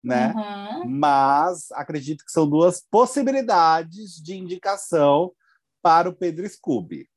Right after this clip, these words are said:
Speaker 2: Concordo. Ó, o... a parte de,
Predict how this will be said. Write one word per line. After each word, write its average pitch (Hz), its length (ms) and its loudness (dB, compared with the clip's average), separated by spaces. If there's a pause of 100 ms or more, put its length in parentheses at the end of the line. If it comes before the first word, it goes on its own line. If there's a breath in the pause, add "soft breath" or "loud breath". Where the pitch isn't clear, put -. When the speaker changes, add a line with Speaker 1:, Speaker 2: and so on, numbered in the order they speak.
(160)
Speaker 2:
Concordo. 202 840 0 (140)
Ó, 220 320 2
o... 294 640 -2 (1200 loud breath)
a 247 160 2
parte 262 520 2
de, 208 840 -6